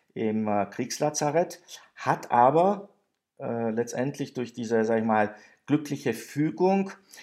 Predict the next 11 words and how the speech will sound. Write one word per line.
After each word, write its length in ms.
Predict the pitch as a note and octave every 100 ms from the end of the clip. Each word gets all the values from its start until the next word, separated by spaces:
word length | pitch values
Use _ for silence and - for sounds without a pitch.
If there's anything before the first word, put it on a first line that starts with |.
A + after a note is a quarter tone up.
| - _
ähm, 680 | - B2 B2 B2 A#2+ A#2 - _ _ - -
die 120 | A#2
Zeit, 720 | A#2 - A#2+ D3+ G3 G3 - - _ _ _
äh, 320 | - B2+ B2 -
dann 360 | - B2+ C3 C3
letztendlich 960 | B2+ B2+ - C3+ C#3 C#3 C3+ - -
eine 340 | - A#2 A#2+ A2+
Reihe 280 | A#2 C3+ C3
von 420 | - B2+ B2 B2
Experimenten 840 | A#2+ - - A#2 A2+ C#3+ D#3 A#2
durchzuführen, 920 | G#2 G2+ - - G#2+ A2+ A#2+ D#3 F#3+